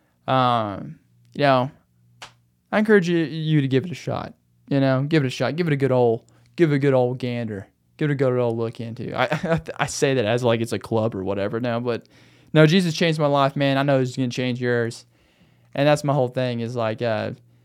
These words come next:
it, it's, we're just, we're all the same. We're all the same. You know, we're all, I mean, Christians, we're not perfect. I know some of us try to put on this thing that we are, you know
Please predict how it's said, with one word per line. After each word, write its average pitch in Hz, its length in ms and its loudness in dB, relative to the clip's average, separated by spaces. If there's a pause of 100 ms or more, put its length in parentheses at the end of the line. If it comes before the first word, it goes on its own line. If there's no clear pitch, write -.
(460)
it, - 220 -6
it's, 151 180 -2
we're 170 180 2
just, 196 420 2
we're 170 180 0
all 196 140 6
the 180 80 2
same. 180 400 -4 (420)
We're 160 140 8
all 170 120 8
the 170 80 2
same. 147 460 -2
You 214 80 -6
know, 139 140 2
we're 143 180 4
all, 147 200 4
I 127 180 -4
mean, 139 220 -2
Christians, 156 420 0
we're 151 80 -2
not 147 260 0
perfect. 151 520 0 (440)
I 147 80 4
know 147 140 4
some 151 180 -4
of 147 180 0
us 143 120 2
try 151 180 2
to 135 80 2
put 143 220 0
on 139 140 2
this 131 140 -4
thing 139 440 0 (260)
that 139 160 4
we 135 160 2
are, 131 460 4 (760)
you 135 100 0
know 127 340 0